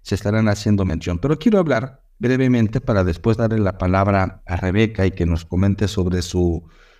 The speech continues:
su ensayo, que nos comente un poco sobre quién hizo esta convocatoria, eh, el, eh, en qué elementos se inspira principalmente. Yo voy a atreverme, Rebeca, a hacer una breve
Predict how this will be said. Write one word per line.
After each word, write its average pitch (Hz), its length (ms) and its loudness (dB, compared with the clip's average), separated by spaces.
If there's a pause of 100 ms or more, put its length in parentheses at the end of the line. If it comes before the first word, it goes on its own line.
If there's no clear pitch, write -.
su - 160 -2
ensayo, 113 640 2
que 104 100 -2
nos 95 160 0
comente 104 340 2
un 113 140 4
poco 107 440 0
sobre 90 500 -2 (360)
quién 143 180 4
hizo 139 200 2
esta 113 240 -2
convocatoria, 113 1080 0 (300)
eh, 95 1300 0 (120)
el, 95 680 -6
eh, 101 300 0
en 110 180 2
qué 139 120 4
elementos 131 540 2
se 113 80 0
inspira 117 520 0
principalmente. 117 920 -2
Yo 110 180 2
voy 117 180 2
a 113 40 0
atreverme, 117 540 0
Rebeca, 113 400 -2
a - 20 -2
hacer 104 240 -6
una 104 220 2
breve 95 420 -2